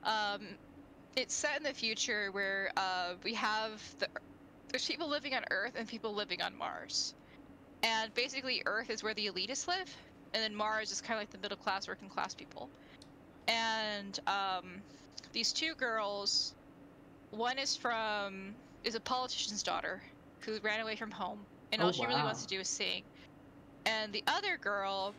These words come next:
Speaker 1: is, she f-, does various jobs, just trying to break into the music industry. And they
Speaker 2: Hmm.
Speaker 1: both f-, get together and start playing music together.
Speaker 2: Hmm.
Speaker 1: Um,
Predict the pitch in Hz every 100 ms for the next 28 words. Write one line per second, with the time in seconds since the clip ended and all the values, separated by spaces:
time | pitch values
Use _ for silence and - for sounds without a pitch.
0 | - - 220 214 254 220 - - - 277
1 | - 262 262 - 214 208 202 - - -
2 | - 226 214 214 202 170 - 180 220 180
3 | 185 180 185 - 143 - - 190 180 143
4 | 117 - 160 175 - - - - - -
5 | - - - - - 240 226 214 220 247
6 | 320 - - - - - - 220 220 214
7 | 220 - 240 - 254 254 339 508 - 226
8 | - 233 240 - - - - - 220 233
9 | 233 226 214 196 214